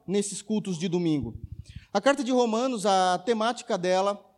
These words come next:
é a justificação pela fé. A salvação é somente através da fé em Jesus Cristo e temos que entender que fé em Jesus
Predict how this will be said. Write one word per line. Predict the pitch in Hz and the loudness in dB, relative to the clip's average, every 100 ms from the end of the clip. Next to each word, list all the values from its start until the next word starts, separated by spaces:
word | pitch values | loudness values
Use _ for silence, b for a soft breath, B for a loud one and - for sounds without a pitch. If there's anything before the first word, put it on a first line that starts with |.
| _ _ | _ _
é | 214 | 0
a | 226 | 0
justificação | 220 262 233 240 - 226 - 262 | 0 -4 -6 -8 -4 -2 2 2
pela | 233 196 | 4 2
fé. | 180 165 120 - _ - | 2 0 -2 -6 _ -6
A | 196 | -2
salvação | 240 214 202 208 214 220 | 2 2 0 0 0 0
é | |
somente | 220 196 214 208 | 0 0 0 -2
através | 202 190 202 - B B B | -2 0 -2 -4 B B B
da | 170 202 | 0 0
fé | - 269 | 4 2
em | 262 | 2
Jesus | 208 185 180 | 0 0 -2
Cristo | - - 208 - 240 - 233 | -6 -4 -4 -6 -8 -8 -8
e | 220 | -8
temos | 226 247 285 - | 0 0 0 -2
que | 254 | -6
entender | 233 214 175 156 156 | -2 -2 0 -2 -2
que | 220 | -8
fé | - 247 269 | -4 -2 0
em | 262 | 0
Jesus | 190 156 185 208 214 | -2 -2 0 -2 -2